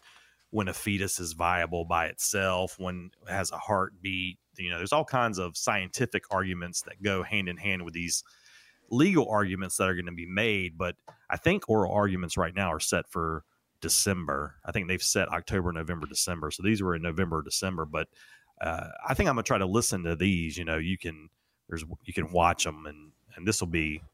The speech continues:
for attorneys, this will be, you know, exciting, 'cause this is something that we just don't know what the court's gonna do. And the court honors, you know, this, it's a tradition. Once something's pres-, precedent, it's hard to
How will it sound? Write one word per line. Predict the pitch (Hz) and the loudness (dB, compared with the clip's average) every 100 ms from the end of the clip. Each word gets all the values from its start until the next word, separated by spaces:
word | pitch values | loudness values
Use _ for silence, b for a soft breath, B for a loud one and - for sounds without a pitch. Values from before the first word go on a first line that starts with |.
| _ - | _ 0
for | 113 | 2
attorneys, | - 214 135 90 | 6 6 6 2
this | 90 | 0
will | 87 | 0
be, | 80 78 76 _ - | 0 -2 -6 _ -12
you | 78 | -12
know, | 78 | -8
exciting, | - 87 78 69 | -2 0 0 -2
'cause | 73 | -2
this | 110 151 | 2 2
is | 104 | 2
something | - 104 101 90 | 2 2 0 2
that | 82 78 - - | 0 0 -6 2
we | 151 | 4
just | 175 165 | 4 4
don't | 139 | 4
know | 131 | 4
what | 110 | 4
the | |
court's | - 110 98 | 2 2 2
gonna | - 85 80 | 0 -4 2
do. | 123 98 92 | 4 4 4
And | 95 | 0
the | |
court | - 143 131 - | 2 4 4 4
honors, | 101 107 113 117 - - - | 2 4 4 2 0 -6 -2
you | 107 | 0
know, | |
this, | 92 90 - | 2 0 -4
it's | 101 | -6
a | 101 | -4
tradition. | 113 101 104 - 101 | 0 2 2 2 0
Once | 95 98 | -2 -2
something's | - 104 104 | -2 0 -2
pres-, | - - 107 95 87 - - | 4 6 6 2 -2 -4 2
precedent, | 123 - 90 85 - _ _ _ _ - | 2 2 -2 -6 -8 _ _ _ _ -8
it's | 90 | -4
hard | 101 95 92 | 2 2 2
to | - 90 87 | 0 2 0